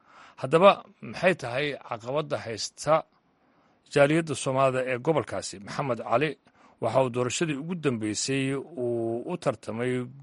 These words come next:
guddiga dugsiyada, school board, oo uu helay toban kun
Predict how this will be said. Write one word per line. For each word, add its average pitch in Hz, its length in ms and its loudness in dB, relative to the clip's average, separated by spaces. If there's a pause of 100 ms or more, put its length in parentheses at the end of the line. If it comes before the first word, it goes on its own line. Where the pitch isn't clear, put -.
guddiga 131 400 -2 (240)
dugsiyada, 151 560 2 (220)
school 165 300 -4
board, 147 280 4 (460)
oo 180 100 6 (160)
uu 123 80 0
helay 131 260 2
toban 160 380 0
kun 160 160 -6